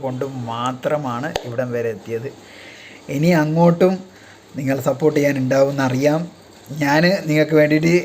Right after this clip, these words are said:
എൻ്റെ എല്ലാ എഫേർട്സും ഇട്ടിട്ട് എല്ലാ ന്യൂസും കാര്യങ്ങളൊക്കെ നിങ്ങളുടെ മുന്നിലെത്തിക്കും.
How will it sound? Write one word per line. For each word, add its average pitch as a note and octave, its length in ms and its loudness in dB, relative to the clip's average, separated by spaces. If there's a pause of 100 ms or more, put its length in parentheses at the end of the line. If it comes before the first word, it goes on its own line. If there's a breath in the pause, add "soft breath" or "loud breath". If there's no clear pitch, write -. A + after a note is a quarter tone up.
(140)
എൻ്റെ C#3+ 220 0 (100)
എല്ലാ D3+ 180 2 (140)
എഫേർട്സും C#3 400 -2
ഇട്ടിട്ട് C3 300 -4 (200)
എല്ലാ C3+ 300 -6
ന്യൂസും C3+ 380 -8
കാര്യങ്ങളൊക്കെ C3+ 680 -6
നിങ്ങളുടെ C#3 280 0
മുന്നിലെത്തിക്കും. C3 520 -8